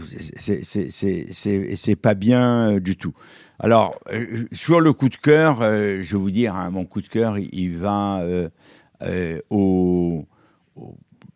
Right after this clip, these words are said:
à, à, à tous ces gens qui sont les soignants,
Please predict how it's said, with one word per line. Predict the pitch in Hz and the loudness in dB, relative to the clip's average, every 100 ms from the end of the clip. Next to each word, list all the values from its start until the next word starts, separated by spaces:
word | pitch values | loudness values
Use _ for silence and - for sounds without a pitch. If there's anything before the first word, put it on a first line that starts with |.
| _ _ - | _ _ -14
à, | - - | -12 -6
à, | 98 _ - | -6 _ -8
à | - _ _ _ | -8 _ _ _
tous | - 160 139 | -2 0 0
ces | - 123 104 | 0 2 2
gens | 98 98 98 92 _ | 2 0 0 -4 _
qui | 95 | -16
sont | - 104 101 101 98 | -8 -2 0 0 0
les | 90 | 0
soignants, | - - 101 101 95 92 92 92 92 | -2 -4 -2 0 0 -2 -2 -4 -6